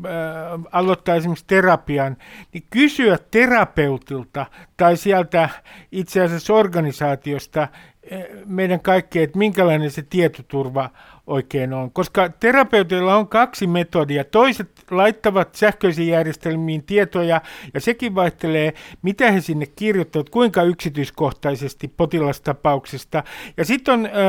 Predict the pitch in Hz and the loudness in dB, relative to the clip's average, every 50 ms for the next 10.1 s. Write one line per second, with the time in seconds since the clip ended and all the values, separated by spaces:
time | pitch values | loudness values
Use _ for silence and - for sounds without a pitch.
0 | 190 196 185 - _ - 226 226 226 220 - - 190 180 170 - - 185 180 175 | 2 2 0 -2 _ 0 4 4 4 4 4 2 2 2 0 0 -2 0 0 0
1 | 175 170 175 170 - - 185 170 - - - - _ - 262 247 220 - - - | 0 0 -2 -2 0 0 0 0 0 -4 -16 -12 _ 0 0 0 0 0 0 0
2 | 190 185 190 208 240 254 247 226 214 214 226 220 214 202 196 190 180 170 170 170 | 2 2 4 4 4 4 2 2 4 4 4 4 4 2 2 2 2 2 2 0
3 | 165 - - 196 190 - - 170 156 143 143 143 139 - - - - - - - | 0 2 2 0 2 2 2 2 2 2 0 0 -2 -4 -6 -12 -20 -20 -20 -20
4 | - - - - - - - _ _ _ _ - 190 208 202 - - 202 - - | -20 -20 -20 -20 -20 -20 -20 _ _ _ _ 0 2 2 4 4 2 0 4 4
5 | 214 202 202 202 196 - - - 202 208 202 202 202 226 220 220 214 214 208 196 | 6 6 6 4 2 0 -4 -8 -6 -4 -4 2 4 4 6 6 6 6 6 4
6 | 208 180 - - 214 196 - - 190 - 180 180 180 180 185 180 180 165 - - | 2 0 2 2 2 2 2 -2 -2 0 0 2 4 4 4 4 2 0 -2 -2
7 | - 170 165 170 170 170 175 185 180 165 - - 170 156 156 165 170 170 - - | -2 0 0 0 0 0 2 0 0 0 -2 0 0 0 0 0 -2 -4 -2 0
8 | 170 156 156 151 143 - - - - - - 277 294 - 339 339 311 - - - | 0 0 0 -2 -6 -10 -14 -20 -14 -4 -2 -2 -2 0 0 0 0 0 -2 -2
9 | 240 226 233 247 247 - - 233 - - 196 - - - - - - - - 185 | -2 0 0 -2 -2 -6 -10 -16 -12 -8 -8 -8 -8 -10 -14 -16 -14 -10 -10 -10
10 | 175 | -10